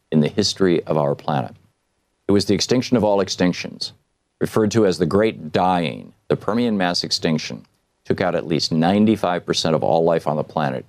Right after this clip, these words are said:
in fewer than a hundred thousand years, an instant in geological time. Professor Paul Wignall of the University of Leeds and an expert on mass extinctions told me that the Permian was the greatest crisis that life on Earth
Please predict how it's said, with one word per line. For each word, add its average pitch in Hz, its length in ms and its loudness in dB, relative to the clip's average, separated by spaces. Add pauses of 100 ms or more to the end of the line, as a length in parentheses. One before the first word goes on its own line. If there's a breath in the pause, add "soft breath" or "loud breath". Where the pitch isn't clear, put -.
in 71 160 -8
fewer 98 300 2
than 76 160 0
a 62 60 -2
hundred 92 400 0
thousand 76 460 -2
years, 73 480 0 (380)
an - 120 -2
instant - 680 -2 (180)
in 76 100 0
geological 67 640 0
time. 52 400 -8 (680)
Professor 110 360 0
Paul 104 260 0
Wignall 87 420 2
of 65 80 0
the 71 80 0
University 82 460 2
of 71 100 0
Leeds 82 360 2
and 73 100 -2
an 65 60 -6
expert 78 400 -2
on 73 120 -2
mass 76 260 -2
extinctions 85 520 -2
told 90 220 0
me 87 80 0
that 80 200 0 (360 soft breath)
the - 80 -4
Permian 123 460 2
was 87 140 0
the - 80 0
greatest 107 520 0
crisis 92 500 -4
that - 220 -4
life 82 340 -2
on 76 160 2
Earth 64 320 0